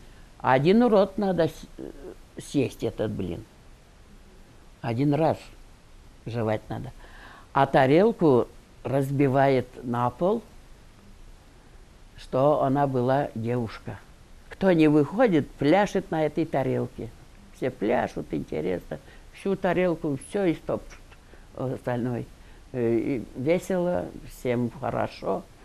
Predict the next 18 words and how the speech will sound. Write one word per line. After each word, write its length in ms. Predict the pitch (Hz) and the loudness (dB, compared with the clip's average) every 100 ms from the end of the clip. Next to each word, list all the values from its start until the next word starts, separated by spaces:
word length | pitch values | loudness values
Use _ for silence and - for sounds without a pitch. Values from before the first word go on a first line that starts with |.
| - - - - - | -20 -20 -20 -20 -8
И 120 | 175 196 | -4 -2
пойдут 460 | - 143 139 175 | 0 0 0 -4
потом 380 | - 127 147 147 | -4 -6 -4 -6
по 160 | 147 143 | -6 -4
родням 560 | 123 120 117 113 117 117 - - - - | -4 -4 -6 -6 -8 -12 -20 -20 -20 -12
гулять. 440 | 117 113 113 123 - - - - - - - - | -8 -6 -8 -10 -14 -20 -20 -20 -20 -20 -20 -6
Когда 360 | 151 160 170 180 | 2 4 6 4
все 240 | - 180 | 4 2
дома 420 | 160 165 175 151 - - | 6 6 6 4 2 -2
кончатся 840 | 147 220 254 - - - 143 127 | 2 2 2 -2 -6 -4 -2 0
уже, 320 | 123 135 123 123 - - - - - - - | -2 -4 -8 -10 -18 -20 -20 -20 -20 -12 0
целую 300 | 220 190 175 | 4 4 4
неделю, 480 | 165 160 208 160 | 2 2 2 2
две 280 | 135 165 175 | 2 2 2
гуляют, 480 | 139 135 131 120 120 - | 2 0 0 -2 -4 -8
эта 300 | - 107 107 | -10 -10 -10
свадьба 420 | - 98 95 104 | -8 -8 -6 -6
деревни. 500 | 95 95 101 80 82 | -6 -6 -6 -8 -10